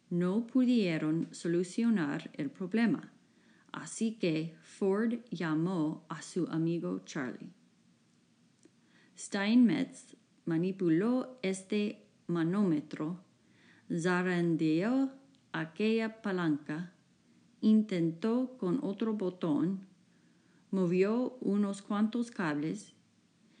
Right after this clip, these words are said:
y unas horas después accionó el interruptor central. Los motores arrancaron y el sistema volvió a la normalidad.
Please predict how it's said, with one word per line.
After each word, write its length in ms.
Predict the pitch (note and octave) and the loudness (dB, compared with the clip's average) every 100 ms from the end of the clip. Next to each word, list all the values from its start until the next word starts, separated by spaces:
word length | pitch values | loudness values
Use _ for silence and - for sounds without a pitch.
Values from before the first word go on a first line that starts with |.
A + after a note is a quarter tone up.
| _ | _
y 200 | G3 - | -4 0
unas 340 | G3+ B3 C#4 - | 4 6 4 0
horas 360 | G3 G3 G#3+ G#3+ | -2 -2 -2 -4
después 720 | G#3+ - D#3 - F3+ - - _ _ _ - | -6 -4 -4 -2 -4 -8 -16 _ _ _ -6
accionó 840 | F3 F3 - F3 E3 G3 C4 C4 - - - | -4 -4 -4 0 2 2 0 -2 -10 -18 -6
el 300 | E3+ - - _ | -4 -4 -8 _
interruptor 1300 | G#3 A3 A3 - G#3+ G3+ F#3 F#3 F#3 F#3+ - A3+ A#3+ B3 | 0 0 0 -4 -4 -2 -2 0 0 -2 -6 -2 -2 -4
central. 720 | - - G3 E3 - C3+ - - - _ _ _ _ _ _ _ - _ | -8 -6 -2 -2 -2 -8 -8 -18 -20 _ _ _ _ _ _ _ -20 _
Los 280 | F#3 F3+ - | -2 -2 0
motores 760 | E3 E3 E3 G3+ G#3+ B3 C4 - - | 0 0 -2 -2 0 2 0 -2 -8
arrancaron 1160 | E3 E3+ E3+ D#3 D#3+ D#3+ - E3 C#3+ - F3 - - _ _ - - | -4 -4 -4 -2 -2 -2 -4 -4 -4 -6 -10 -12 -20 _ _ -20 -10
y 160 | - F#3 | 0 2
el 120 | E3+ | 2
sistema 800 | - - E3 - F#3+ G3 A#3+ B3+ - | 0 -6 -6 -6 -2 2 2 0 -4
volvió 840 | E3+ F3 E3 C#3+ D#3+ G#3+ C4 C4 - | -4 0 2 2 0 0 -2 -4 -12
a 140 | E3 D#3 | -8 -4
la 160 | D#3 | -2
normalidad. 960 | D3+ D3+ D#3 E3 D#3 D#3 D#3 - - | 0 2 2 2 0 -2 -4 -8 -12